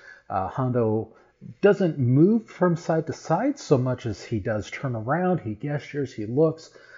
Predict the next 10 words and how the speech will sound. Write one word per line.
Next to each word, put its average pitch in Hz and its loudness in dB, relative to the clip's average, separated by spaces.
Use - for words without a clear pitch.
Uh, 117 4
he 143 6
actually 165 4
interacts 156 4
with 127 0
Chewbacca 139 2
on 110 2
a 110 0
video 110 4
screen. 85 -8